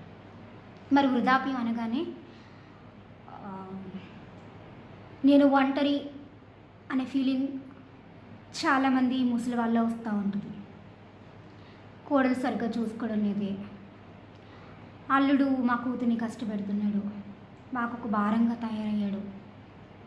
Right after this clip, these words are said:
కొడుకు చెప్పిన మాట వినడం లేదు, తండ్రిగా, తల్లిగా గౌరవించడం లేదు, ఈ వయసులో మాకు దక్కాల్సినటువంటి గౌరవం, ప్రేమ దక్కడం లేదు,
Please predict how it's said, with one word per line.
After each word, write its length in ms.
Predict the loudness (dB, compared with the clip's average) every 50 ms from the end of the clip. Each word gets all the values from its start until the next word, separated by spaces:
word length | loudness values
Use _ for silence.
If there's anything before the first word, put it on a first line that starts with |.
| -20 -20 -20 -20 -20 -20 -20 -20 -20 -20 -20 -20 -20 -20 -20 -18 -18 -18 -18 -18 -18 -18 -18 -18 -18 -18 -18 -18 -18 -18 -18 -18 -18 -18 -18 -14 -4 2
కొడుకు 260 | 4 6 6 6 4
చెప్పిన 320 | 2 2 0 0 2 2 4
మాట 280 | 4 4 4 2 0
వినడం 360 | 0 0 2 2 2 2 2 0
లేదు, 300 | 0 0 0 -2 -4 -4 -6 -8 -12 -14 -16 -18 -20 -20 -20 -20 -20 -20 -20 -20 -20 -20 -20 -20 -20 -20 -20 -20 -20 -20 -20 -20 -20 -20 -20 -20 -20 -20 -20 -18 -20 -20 -18 -20 -20 -20 -18 -18 -18 -18 -18 -18 -18 -18 -16 -14 -4 4 6
తండ్రిగా, 560 | 6 8 8 8 6 6 4 4 2 2 0 0 -2
తల్లిగా 320 | 0 0 0 0 0 -2
గౌరవించడం 800 | -2 -2 -2 -2 -2 -2 0 0 0 0 -2 -4 -6 -4 -4 -2
లేదు, 280 | -2 -2 -4 -4 -8 -10 -12 -14 -16 -18 -18 -20 -20 -20 -20 -20 -20 -20 -20 -8 0 4
ఈ 80 | 4 6
వయసులో 420 | 6 6 6 4 2 2 2 2
మాకు 220 | 2 2 0 0
దక్కాల్సినటువంటి 920 | -2 -2 -2 -4 -4 -4 -2 -2 -2 -4 -4 -6 -4 -4 -4 -6 -6 -4 -6
గౌరవం, 760 | -4 -2 -2 0 0 0 0 0 0 -4 -4 -6 -10 -12 -14 -14 -12 -6 -2
ప్రేమ 320 | 0 0 2 0 0 -2
దక్కడం 560 | -2 -4 -4 -4 -2 -2 0 0 2 2 0
లేదు, 200 | 0 -2 -4 -8